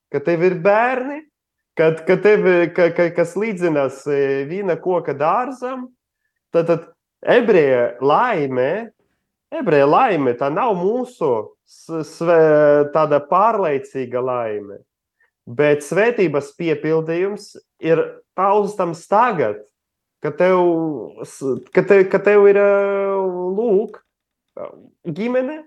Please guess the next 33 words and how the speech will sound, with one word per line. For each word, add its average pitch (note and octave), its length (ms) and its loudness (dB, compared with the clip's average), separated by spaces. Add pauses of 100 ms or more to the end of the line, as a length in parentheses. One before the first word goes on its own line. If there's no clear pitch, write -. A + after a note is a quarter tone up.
(160)
un G#3 180 -2
bērni E3+ 400 2
un - 140 0
pēcteči. - 720 -6 (260)
Jo - 100 -12
tā, C3 160 0 (180)
eh, C3 240 4 (120)
bībeliskā D#3+ 680 -2 (340)
domāšana F3+ 800 -2
ir, E3 160 -4
ka E3+ 120 -2
mūžīga F#3 520 -2
dzīve F3+ 400 -4
ir G#3+ 60 -8
tad, G#3+ 220 -4
kad G#3 100 -2
tev G#3 120 -4
ir G#3 140 -4
pēcteči, A3 720 -6
jā. G2 240 0
Tāpēc C#3+ 320 2
tā B2+ 140 6
liela D#3+ 320 6
nelaime, D3+ 580 4
neauglība, B2+ 720 0
jā, B2+ 160 -4
vecajā G#2 400 -12
derībā, G2+ 480 -10 (520)
kas - 100 -4
ir F#3 80 -2
kā C3 180 2
lāsts, C3 720 0
jā. - 160 -12